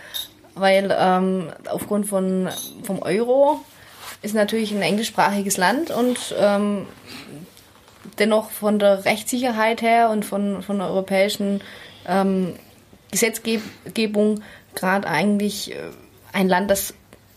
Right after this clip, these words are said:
davon einfach auch profitieren kann, dass es noch diesen Nachbarn hat, der grad Schwierigkeiten hat. Was, ähm, kriegst du da mit als Reiseleiter?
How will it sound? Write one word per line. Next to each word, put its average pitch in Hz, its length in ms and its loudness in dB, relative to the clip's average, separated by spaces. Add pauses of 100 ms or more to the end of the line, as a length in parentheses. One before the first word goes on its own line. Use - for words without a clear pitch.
(140)
davon 190 280 2
einfach 175 240 2
auch 165 120 0
profitieren 208 440 2
kann, 175 460 0
dass 180 160 4
es 180 160 -2
noch 185 140 0
diesen 190 320 -2
Nachbarn 196 420 0
hat, 202 260 0
der 190 120 4
grad 180 260 2
Schwierigkeiten 190 760 0
hat. - 220 -4 (720)
Was, - 340 -2
ähm, 190 720 2 (120)
kriegst 220 260 -2
du 214 60 -2
da 220 160 4
mit 247 320 2
als 190 340 0
Reiseleiter? 240 680 0